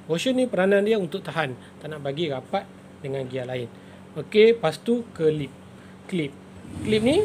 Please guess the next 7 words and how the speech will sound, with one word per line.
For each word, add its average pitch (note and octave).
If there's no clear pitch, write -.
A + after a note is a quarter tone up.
korang G3
kena A3
pakai A3+
yang A3+
tool A3+
dia B3
lah. C4